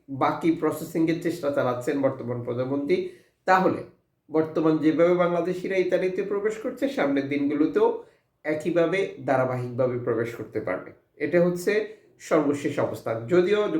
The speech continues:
বর্তমান প্রধানমন্ত্রী জর্জিয়া মেলোনি তার অবস্থান থেকে সর্বোচ্চ চেষ্টা চালিয়ে যাচ্ছেন অভিবাসীদেরকে আলবেনিয়াতে পাঠানোর জন্য। লাস্ট যে অভিবাসীদেরকে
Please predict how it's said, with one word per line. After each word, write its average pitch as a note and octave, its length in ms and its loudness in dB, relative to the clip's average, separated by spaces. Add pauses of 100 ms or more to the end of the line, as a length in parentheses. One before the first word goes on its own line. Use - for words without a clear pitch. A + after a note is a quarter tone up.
(120)
বর্তমান C#3+ 400 0
প্রধানমন্ত্রী D3+ 500 0
জর্জিয়া C#3+ 360 2
মেলোনি F3+ 440 0 (340)
তার C#3+ 300 4
অবস্থান D3 460 -2
থেকে - 260 -4
সর্বোচ্চ F#3+ 640 -2
চেষ্টা D#3+ 400 -2
চালিয়ে C3+ 300 0
যাচ্ছেন C#3 340 -2 (120)
অভিবাসীদেরকে C#3 960 -2 (240)
আলবেনিয়াতে B2+ 580 2
পাঠানোর B2 460 -2
জন্য। C#3+ 360 2 (480)
লাস্ট F3 440 0
যে F3+ 240 4
অভিবাসীদেরকে F3 1120 2